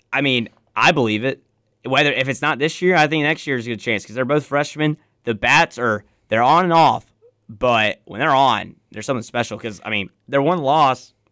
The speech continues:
is to number nineteen South Carolina back in February in Florida. So it's like, I, they've really done a good job.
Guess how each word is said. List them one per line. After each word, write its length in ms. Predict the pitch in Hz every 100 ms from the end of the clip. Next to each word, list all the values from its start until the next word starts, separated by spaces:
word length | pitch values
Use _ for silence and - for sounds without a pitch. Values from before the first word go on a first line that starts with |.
| _ -
is 360 | 131 131 110
to 140 | - 110 -
number 160 | 139
nineteen 340 | 127 123 - 131
South 340 | - 127 131 _ _ _
Carolina 720 | - 120 104 110 120 101 98 _ _ _ _ _ _
back 300 | - 107 113
in 80 | 98
February 680 | 107 110 92 95 92 98 - _ _ _
in 340 | 101 98 95
Florida. 460 | 90 - 120 101 90
So 200 | - 98
it's 160 | 92 113
like, 280 | 98 98 _ _ _ _ _ _ _ _ _ _ _ _ _ _ _ _
I, 160 | 82 101 _ _ -
they've 420 | 113 139 196 127
really 200 | 143 151
done 100 | 147
a 40 |
good 180 | 123 135
job. 440 | 107 107 113 143